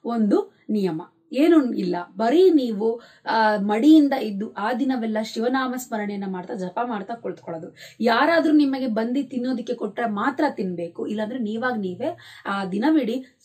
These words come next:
ಕಾರ್ತಿಕ ಸೋಮವಾರದ ದಿನವಿಡೀ ನೀವು ಯಾವುದೇ ಕಾರಣಕ್ಕೂ ತಿನ್ನೋ ಹಾಗಿಲ್ಲ. ಈ ರೀತಿಯಾದಂತಹ ನಿಯಮಗಳನ್ನ ನೀವು ನಕ್ತಂನಲ್ಲಿ ನೀವು ಬಳಸಿದ್ದೆ ಆದ್ರೆ, ನಕ್ತ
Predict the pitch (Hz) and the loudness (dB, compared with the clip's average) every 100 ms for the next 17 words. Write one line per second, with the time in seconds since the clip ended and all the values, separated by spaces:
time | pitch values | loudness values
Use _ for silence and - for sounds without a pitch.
0 | - 220 220 254 262 247 226 214 202 185 | -6 -2 -2 -2 -4 -4 -4 -4 -4 -6
1 | 175 196 285 247 208 190 175 170 175 214 | -6 -2 -2 -2 -4 -4 -4 -6 -8 -10
2 | 190 170 175 262 185 175 165 156 175 - | -10 -10 -12 -12 -10 -10 -12 -14 -16 -20
3 | _ _ - - 214 233 330 330 294 - | _ _ -20 -10 0 8 10 10 6 2
4 | 254 220 220 208 196 190 190 185 254 277 | -6 -6 -6 -6 -4 -4 -2 -2 0 -2
5 | 190 185 165 170 160 160 165 339 - - | -2 -4 -6 -8 -8 -6 -4 -4 -4 -18
6 | _ 208 220 226 _ 349 320 269 226 220 | _ -4 -4 -4 _ 6 6 4 0 -2
7 | 196 185 - 190 185 - 165 180 - 156 | -4 -6 -8 -4 -4 -6 -10 -12 -10 -12
8 | 156 165 160 - _ _ - 202 - | -10 -8 -8 -10 _ _ -6 -6 -2